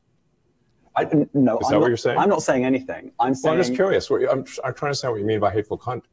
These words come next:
Speaker 2: content. And I'm asking for specific examples. Um, and if, and you just said that if something is slightly sexist, that's hateful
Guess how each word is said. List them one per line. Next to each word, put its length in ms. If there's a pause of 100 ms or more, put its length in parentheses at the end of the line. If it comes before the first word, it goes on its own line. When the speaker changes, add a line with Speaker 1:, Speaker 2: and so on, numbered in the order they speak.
(140)
Speaker 2:
content. 520 (380)
And 100
I'm 120
asking 280
for 120
specific 480
examples. 760 (480)
Um, 340 (640)
and 260
if, 200 (460)
and 100
you 80
just 200
said 240
that 180
if 180 (460)
something 300
is 140
slightly 580
sexist, 720 (640)
that's 200
hateful 340